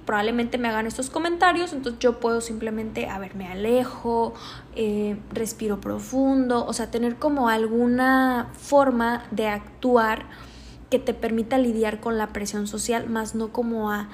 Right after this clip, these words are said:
ah, bueno, nada más voy a elegir un pastel o media manzana, o sea, no, más bien es conforme a la presión que vas a, a, a sentir o que tú ya reconoces que surge, ¿no?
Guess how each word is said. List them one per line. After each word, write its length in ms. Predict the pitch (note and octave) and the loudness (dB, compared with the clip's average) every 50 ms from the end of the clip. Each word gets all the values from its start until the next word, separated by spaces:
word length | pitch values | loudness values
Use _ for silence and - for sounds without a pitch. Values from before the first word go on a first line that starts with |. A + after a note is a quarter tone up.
| - - - - - - - | -16 -18 -18 -20 -20 -14 -10
ah, 140 | - A3+ A3+ G#3+ | -6 -4 -4 -2
bueno, 260 | A3+ G#3+ G3+ G3+ G3 - - - - - - | -2 -2 -2 -4 -6 -10 -16 -18 -18 -10 -6
nada 280 | A#3 A3 A3+ B3+ D4 D4+ | -4 -2 -2 -2 0 0
más 320 | D4 C#4+ D4 D#4 D4+ D4 | -2 -2 -2 -4 -4 -4
voy 220 | A#3 A#3 A#3+ A#3 B3 | -2 -2 0 0 0
a 40 | |
elegir 640 | C4+ C#4+ C4 B3+ - - A#3 B3 C#4 C#4 C#4 - - - - | 0 -2 -4 -4 -4 -4 -4 -4 -4 -4 -8 -12 -16 -10 -4
un 160 | - A#3 A3+ | -2 -2 0
pastel 480 | A3 B3+ C4 C4 - - A3+ G#3 G#3 G#3 - - - - - - | 2 2 0 0 0 -2 -2 -2 -2 -4 -8 -14 -20 -20 -16 -8
o 220 | - A3 G#3+ G#3+ G#3 | -4 -2 -2 -2 -2
media 320 | G#3 G#3 G#3 G#3 A3+ B3 | 0 0 0 0 0 -2
manzana, 420 | C#4 C#4+ B3 G#3 - G#3+ G3+ G#3 G#3 | -2 -2 -4 -4 -6 -8 -8 -8 -8
o 40 | |
sea, 160 | G3+ G3+ - - | -8 -8 -10 -10
no, 200 | - G3 F#3+ G3 G3 - - - - | -10 -10 -10 -10 -12 -14 -16 -10 -4
más 220 | G#3 A3+ A#3 A3+ | -2 -2 0 2
bien 140 | A#3+ A#3+ A#3+ | 2 2 2
es 100 | B3+ C4 | 0 -2
conforme 800 | C4 - C4+ C4 B3 - - - - A3+ G#3 G#3 G3+ G3+ G#3 G#3 | 0 0 0 2 0 -2 -8 -8 -8 -6 -4 -4 -2 -2 -2 -2
a 80 | G3+ G3+ | -2 -2
la 200 | G#3 G#3 G3+ - | -2 -4 -4 -6
presión 400 | G#3 G#3 G3 - G#3+ G#3 G#3 G#3 | -8 -8 -6 -6 -4 -4 -4 -4
que 120 | - G#3+ | -4 -4
vas 240 | G#3 G#3 G3+ G3+ - | -4 -4 -4 -4 -4
a, 200 | G#3+ G#3+ G#3+ - - - - - - - - | -4 -4 -4 -6 -8 -14 -18 -20 -20 -14 -10
a, 560 | - - - G#3 G#3 G3+ G3+ G3 G3 G#3 A3 - - | -6 -4 -4 -4 -4 -4 -4 -6 -8 -8 -10 -8 -6
a 140 | G#3+ G#3 G3+ | -4 -4 -2
sentir 520 | - A3+ G#3 G3+ G3 G3 A3 A3+ C4 C4+ C4+ | -2 -2 -2 -2 -4 -4 -4 -4 -4 -4 -6
o 140 | A3+ G3+ - | -8 -8 -8
que 100 | - G#3 | -10 -6
tú 180 | - - A3+ | -2 0 0
ya 380 | A3 G#3+ G#3+ G#3 G#3 G#3 A3 - - - - - - - - - - - - - - - - - - - - - - - - - - - - - - - - | 2 2 2 2 0 0 -2 -6 -12 -18 -18 -18 -16 -16 -14 -14 -14 -16 -16 -18 -18 -18 -18 -20 -20 -20 -20 -20 -20 -20 -20 -20 -20 -18 -18 -18 -18 -12 -4
reconoces 880 | - B3+ D4 D4+ D4+ D4 E4+ E4+ E4 E4 F4+ G#4+ A#4 - - A#4+ A4+ - | 2 4 4 6 6 4 2 2 2 2 0 0 2 4 4 2 2 2
que 180 | - C4 A#3 | 0 -2 -2
surge, 600 | A3+ - - - A#3 G#3+ G#3 G3+ - - - A3 | -2 -2 -2 0 0 0 0 -4 -8 -6 -6 -6
¿no? 140 | G#3+ C4 | -4 -4